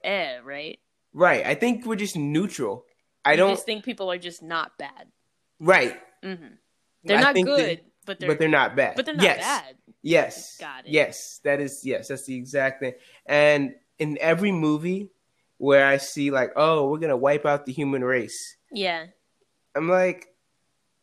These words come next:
Speaker 2: "Yeah, that's terrible. That would suck." But,
Speaker 1: Yeah.
Speaker 2: like,
Speaker 1: But, like,
Speaker 2: the, would the, do the animals be, even be mad? <laughs>
Speaker 1: <laughs>
Speaker 2: Like,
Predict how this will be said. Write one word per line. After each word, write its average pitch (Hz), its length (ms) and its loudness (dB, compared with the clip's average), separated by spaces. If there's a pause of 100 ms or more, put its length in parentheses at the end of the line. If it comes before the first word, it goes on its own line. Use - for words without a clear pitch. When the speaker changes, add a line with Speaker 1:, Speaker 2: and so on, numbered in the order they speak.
Speaker 2:
"Yeah, 165 120 2
that's 214 260 0
terrible. 147 540 4
That 147 160 4
would 139 160 -2
suck." - 640 -2 (300)
But, 143 80 -6
Speaker 1:
Yeah. 135 60 -4
Speaker 2:
like, 151 440 -4 (540)
Speaker 1:
But, 277 120 -10
like, 330 340 -10 (720)
Speaker 2:
the, 233 340 -6
would 156 120 -6
the, 131 440 -10
do 156 120 -8
the 147 120 -2
animals 254 720 -4 (160)
be, 196 140 -8
even 208 180 -4
be 190 140 -6
mad? 185 520 -4
<laughs> - 60 -20 (540)
Speaker 1:
<laughs> - 0 - (760)
Speaker 2:
Like, 302 440 6